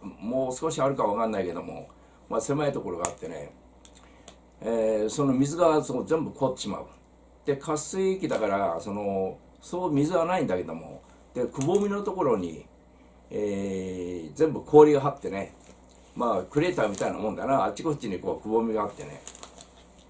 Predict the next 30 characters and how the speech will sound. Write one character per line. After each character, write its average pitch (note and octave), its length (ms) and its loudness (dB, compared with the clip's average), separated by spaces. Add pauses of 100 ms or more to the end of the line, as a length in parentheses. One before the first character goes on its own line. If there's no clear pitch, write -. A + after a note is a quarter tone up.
(580)
ま B2 120 -4
あ、 A#2 40 0
そ C#3+ 160 0
こ E3 100 4
に、 C#3+ 260 4
そ A#2+ 160 -2
の、 G2 580 -2 (220)
川 D#3 220 4
の D3+ 120 2
魚 D3 360 0
が A2+ 300 2 (420)
あ A#2 120 -2
っ - 60 0
ち - 140 -4
こ F#3 60 0
っ - 80 2
ち - 140 -10
こ - 280 -4
う、 - 20 -16
氷 F3+ 200 2
の E3 100 2
中 C#3 200 0
に - 80 -6
入 C#3+ 140 0
っ - 40 -10
て D3+ 100 -12
る - 60 -12
ん - 20 -16
だ - 80 -14
な。 C3 180 -6